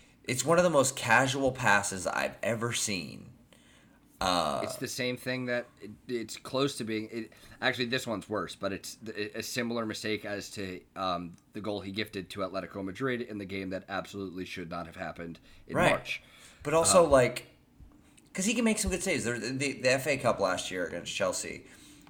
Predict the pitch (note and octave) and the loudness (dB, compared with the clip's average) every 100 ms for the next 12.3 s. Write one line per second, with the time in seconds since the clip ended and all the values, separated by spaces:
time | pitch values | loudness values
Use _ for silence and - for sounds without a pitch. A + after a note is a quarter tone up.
0 | - - A2+ G#2+ F#2 - F#2 E2+ E2+ G#2+ | -20 -6 -4 -2 -4 0 0 0 -2 0
1 | A2+ A2+ B2 F2 C#2 - - - - - | 2 2 4 2 2 -4 -12 -18 -4 0
2 | G#2 G2 F#2 G2 - B2 G#2+ A2+ G2+ G2+ | 4 4 2 -4 2 4 4 2 0 0
3 | F#2 F2 F2 F#2+ E2+ E2+ - - F#2+ F2+ | 0 2 2 2 0 -2 -8 -10 -6 -4
4 | F2+ F2 D2+ D#2 - - - _ _ - | -2 -4 -4 -8 -16 -20 -20 _ _ -20
5 | - - - - F2+ F2+ F2+ F#2+ F#2 F2+ | -12 -6 0 2 4 2 -2 -4 0 0
6 | E2 - E2+ F2+ F2 C#2 D2 C#2+ - E2 | 0 -4 -6 -4 -4 -4 -4 -6 -6 -6
7 | D#2+ F2+ - F#2 F2+ E2 E2+ E2+ E2 E2 | -8 -4 2 4 4 2 0 -4 -10 -6
8 | F2 D#2 B1 - - - - A2 A2 F#3+ | -6 -6 -8 -12 -20 -18 -6 0 0 2
9 | F#3+ D3+ C#3+ C3+ B2+ - C#3 C#3+ A2 - | -2 0 -2 0 -2 0 0 0 -2 -6
10 | G#2 G#2 G#2 G#2 - G#2+ F#2+ F2+ F2 F2 | -8 -6 0 0 0 -2 -4 -4 0 0
11 | F2 F#2+ F#2 F#2 F2+ E2 - G2+ F#2 G2+ | 0 -6 -10 -10 -6 -6 -6 -6 -4 -2
12 | G#2+ C#3 A#2 | 0 2 2